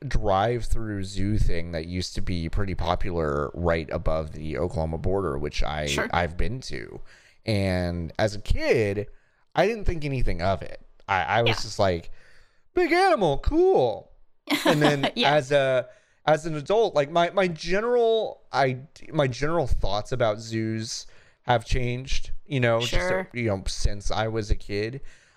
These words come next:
Speaker 1: Um, I still have con-, I still have complicated feelings about them because I do enjoy going to aquariums and zoos and seeing these
Speaker 2: Yeah.
Speaker 1: animals. I do.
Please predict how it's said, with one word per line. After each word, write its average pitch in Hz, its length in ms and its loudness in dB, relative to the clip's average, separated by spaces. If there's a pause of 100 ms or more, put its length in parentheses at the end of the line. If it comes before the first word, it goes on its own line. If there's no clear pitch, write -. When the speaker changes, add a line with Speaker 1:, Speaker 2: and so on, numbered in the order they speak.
Speaker 1:
Um, 110 260 2
I 117 80 2
still 427 220 0
have 285 160 2
con-, 135 260 0
I 160 140 0
still - 160 2
have 392 100 0
complicated 120 680 0
feelings 101 340 -4
about 92 200 2
them 90 100 -2
because 98 220 -2
I 98 80 2
do 123 380 0
enjoy 98 920 0 (580)
going 131 280 0
to - 160 4
aquariums 87 580 -2
and 87 140 -10
zoos 85 380 -6
and - 80 -14
seeing 82 260 -4
these 64 100 -4
Speaker 2:
Yeah. 320 220 2
Speaker 1:
animals. 80 320 -4
I 101 80 0
do. 90 440 -4